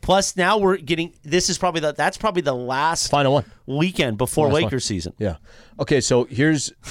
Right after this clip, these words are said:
Speaker 1: <laughs>
Speaker 2: I will, I'd like to go. I just need a little time to figure it out.
Speaker 1: <laughs>
Speaker 2: But here's the
Speaker 1: But
Speaker 2: only
Speaker 1: Lady
Speaker 2: way.
Speaker 1: Slee likes me.
Speaker 2: But here's the
Speaker 1: I
Speaker 2: only
Speaker 1: think.
Speaker 2: way. Here's the only
Speaker 1: Maybe.
Speaker 2: way that
Speaker 1: Probably
Speaker 2: I can
Speaker 1: not.
Speaker 2: go. Here's the only way that I can go.
Speaker 1: Yeah.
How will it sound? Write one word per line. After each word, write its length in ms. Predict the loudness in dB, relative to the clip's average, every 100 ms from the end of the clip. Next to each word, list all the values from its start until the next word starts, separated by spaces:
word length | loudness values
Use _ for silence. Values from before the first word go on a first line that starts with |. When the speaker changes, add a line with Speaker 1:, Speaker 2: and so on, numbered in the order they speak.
| -12 -14 -8
Speaker 1:
<laughs> 580 | -6 -6 -6 -10 _ -2
Speaker 2:
I 120 | 0
will, 640 | 2 4 4 6 4 2 -4 _ _ _ _ _ _ _ _ _ _ _ _ _ _ _ -20 -6
I'd 160 | -2 2
like 220 | 2 0
to 80 | 0
go. 280 | 0 -2 -6 _ -6
I 60 | -6
just 180 | -4 0
need 100 | 2
a 40 |
little 200 | 2 2
time 340 | 2 2 2 2
to 80 | 0
figure 180 | 2
it 120 | 2 2
out. 280 | 2 0 -2
Speaker 1:
<laughs> 500 | -2 -2 -2 -8 -8 -8 -6
Speaker 2:
But 120 | 0 2
here's 240 | 4 4
the 100 | 4
Speaker 1:
But 60 | 4
Speaker 2:
only 160 | 4 4
Speaker 1:
Lady 80 | 4
Speaker 2:
way. 40 |
Speaker 1:
Slee 240 | 2 2 2
likes 240 | 2 0
me. 240 | -2 -4 -2
Speaker 2:
But 120 | 0
here's 220 | 4 4 4
the 60 |
Speaker 1:
I 20 | 2
Speaker 2:
only 120 | 2
Speaker 1:
think. 140 | 2
Speaker 2:
way. 180 | 2 0
Here's 180 | -2 -2
the 60 | 0
only 160 | 0 2
Speaker 1:
Maybe. 200 | 2 0
Speaker 2:
way 60 | -2 _ _ _ -2
that 80 | 0
Speaker 1:
Probably 220 | 2 0
Speaker 2:
I 20 |
can 80 | 0
Speaker 1:
not. 80 | -2 -6
Speaker 2:
go. 60 | _ _
Here's 200 | -2 0
the 60 |
only 120 | 0 -2
way 80 | -2
that 80 | -2
I 40 | -2
can 140 | -6
go. 220 | -8 -12 _ _ -4
Speaker 1:
Yeah. 200 | -4